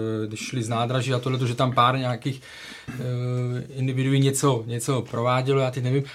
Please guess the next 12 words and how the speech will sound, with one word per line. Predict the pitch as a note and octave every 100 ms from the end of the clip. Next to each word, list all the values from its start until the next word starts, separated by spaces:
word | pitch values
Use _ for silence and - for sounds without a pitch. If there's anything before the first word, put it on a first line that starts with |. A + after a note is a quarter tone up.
| - -
A | G#2+ G#2+ -
četl | - C3 D3+
jsem | D3 D#3+
na, | D3 B2 A2 -
eh, | B2 A#2 A#2 A#2 A2+ A2+ F#2
jestli | - -
to | G#2+
byl | G#2+ G#2+
Twitter, | G#2 C3 B2+ B2+
Facebook, | C#3 A#2+ B2+ B2 - -
odpověď | B2+ - D#3 D#3
někoho, | D3 C#3 D3 C#3+ D#3 D#3